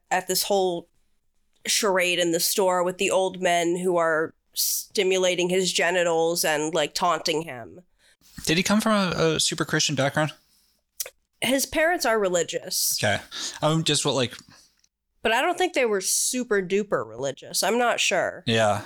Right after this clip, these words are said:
Speaker 2: I mean, he's from Idaho. Like, not to talk shit on Idaho. It's a beautiful place, but it's pretty no-, it's known for being pretty, um, conservative.
Speaker 1: Yeah.
Speaker 2: Right?
Speaker 1: Yep.
Speaker 2: Like, there's de-, I, like, to me, there's definitely an element of,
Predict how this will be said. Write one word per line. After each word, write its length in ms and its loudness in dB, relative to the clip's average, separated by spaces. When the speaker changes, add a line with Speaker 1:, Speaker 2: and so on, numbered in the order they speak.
Speaker 2:
I 80 2
mean, 140 2
he's 120 2
from 320 0
Idaho. 520 2
Like, 480 -2
not 160 2
to 60 -4
talk 200 0
shit 160 0
on 100 2
Idaho. 240 2
It's 140 0
a 40 -10
beautiful 280 0
place, 220 0
but 60 -2
it's 60 -6
pretty 220 0
no-, 260 2
it's 160 -2
known 200 2
for 120 -2
being 220 -2
pretty, 360 0
um, 360 0
conservative. 680 -2
Speaker 1:
Yeah. 300 2
Speaker 2:
Right? 240 2
Speaker 1:
Yep. 200 0
Speaker 2:
Like, 420 0
there's 280 0
de-, 100 0
I, 160 0
like, 260 -2
to 80 -2
me, 120 2
there's 160 0
definitely 400 0
an 80 2
element 520 0
of, 400 -2